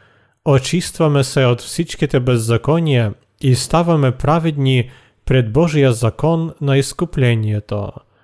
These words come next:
И така кръщението и кръвта на Исус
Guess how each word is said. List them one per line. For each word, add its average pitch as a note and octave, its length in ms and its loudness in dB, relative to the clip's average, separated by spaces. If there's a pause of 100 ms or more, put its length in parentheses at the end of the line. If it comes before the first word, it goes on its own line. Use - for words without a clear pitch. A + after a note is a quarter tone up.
(420)
И C#3 120 2
така C#3 400 0
кръщението D3 800 0
и B2 120 2
кръвта B2+ 400 -2
на D3 140 0
Исус C3 640 -4